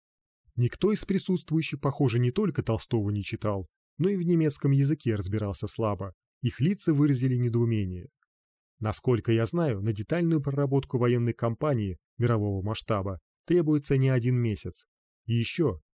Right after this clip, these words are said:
мы ведь все деловые люди. Посчитайте и представьте в виде таблицы, сколько будет стоить каждый пункт вашего плана.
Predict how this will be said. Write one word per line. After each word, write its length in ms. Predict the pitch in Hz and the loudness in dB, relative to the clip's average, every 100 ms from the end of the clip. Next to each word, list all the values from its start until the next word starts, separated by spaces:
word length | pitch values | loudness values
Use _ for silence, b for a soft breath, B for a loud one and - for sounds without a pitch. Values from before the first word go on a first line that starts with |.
| - | -2
мы 160 | 117 | 0
ведь 160 | 113 - | 0 -2
все 240 | - 170 | -2 0
деловые 420 | 127 135 131 131 | 2 2 4 4
люди. 360 | 131 104 92 90 - _ _ _ | 2 0 -4 -8 -10 _ _ _
Посчитайте 600 | 123 - 214 190 143 139 | -2 -2 0 0 0 0
и 20 | |
представьте 540 | 143 143 139 117 - | 0 0 0 0 -2
в 20 | 104 | -4
виде 160 | 104 | -2
таблицы, 580 | 101 98 156 185 - 95 - _ | -4 -2 -2 -2 -4 -8 -10 _
сколько 340 | - 196 156 | -4 -2 0
будет 240 | 139 135 139 | 2 2 0
стоить 360 | - 131 110 | 2 2 2
каждый 340 | - 123 92 107 | 0 -2 0 -2
пункт 320 | - 113 - | -2 -4 -4
вашего 380 | 104 104 113 113 | -4 -2 -2 0
плана. 440 | 120 107 95 85 | 0 0 -2 -10